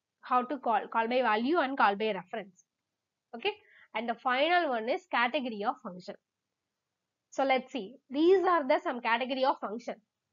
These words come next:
Function with no argument, no return value. Function with,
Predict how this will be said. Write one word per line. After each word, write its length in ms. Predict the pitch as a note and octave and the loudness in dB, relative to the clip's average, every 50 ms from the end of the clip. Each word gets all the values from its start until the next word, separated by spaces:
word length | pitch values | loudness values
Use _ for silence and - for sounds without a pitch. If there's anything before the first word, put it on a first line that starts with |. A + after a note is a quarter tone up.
| _ _ _ _ _ | _ _ _ _ _
Function 520 | - B3 B3 C4+ C4 - - F4+ F4+ E4+ | -4 -4 -4 -4 -6 -4 -4 -2 -2 0
with 140 | D4 D4 A#3+ - | -2 -2 -4 -6
no 440 | A#3 A3 G#3+ G#3+ A#3 B3 C#4+ D#4 D#4+ | -6 -8 -4 -2 0 2 4 4 4
argument, 680 | C4+ C4+ C4+ C4 A#3+ C#4 C#4+ D4 D#4+ F#4 F#4 F4 C#4+ | 2 0 -2 -2 -2 -2 0 0 2 2 2 0 -2
no 260 | B3 A#3+ A#3 A#3 A#3+ A#3+ | -2 -4 -4 -2 -2 -2
return 380 | A#3 A#3+ G#3+ A#3+ A#3 A#3 A3+ | -4 -4 -4 -4 -4 -4 -4
value. 400 | G#3+ F#3 F3+ F3 F#3 G#3 C4 G4 A#4 B4 - - - - - - | -4 -4 -4 -4 -6 -4 -2 -2 -2 -2 -4 -12 -20 -20 -12 -6
Function 500 | - C#4+ C#4 D4+ D4 - F4 E4 D#4+ D4+ | -4 -2 -2 -2 -2 -4 -4 -4 -4 -4
with, 140 | C4+ C#4+ A#3+ | -4 -6 -8